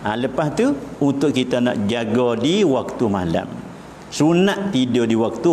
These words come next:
qailulah. Fa innaha tu'in 'alal qiyam, dia kata. Ha, jadi ibadat puasa ni boleh ibadat puasa tu sadah, ibadat tidur pula dah. Qailulah nama dia.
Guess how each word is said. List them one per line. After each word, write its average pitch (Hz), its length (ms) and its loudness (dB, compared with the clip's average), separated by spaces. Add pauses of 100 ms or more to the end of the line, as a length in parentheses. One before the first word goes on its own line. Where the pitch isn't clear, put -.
(160)
qailulah. 143 920 4 (420)
Fa - 100 -4
innaha 135 800 2
tu'in 139 720 2
'alal 131 400 2
qiyam, 135 560 0
dia 92 160 0
kata. 82 260 -4 (840)
Ha, - 80 -4 (720)
jadi 98 320 0 (420)
ibadat 110 540 0
puasa 113 340 -2
ni 143 160 -2
boleh 113 300 0
ibadat 110 580 0
puasa 113 400 -2
tu 123 80 0
sadah, 160 480 0
ibadat 135 560 0
tidur 151 600 2
pula 135 100 2
dah. 127 140 0 (580)
Qailulah 120 1040 2
nama 87 320 -4
dia. - 160 -6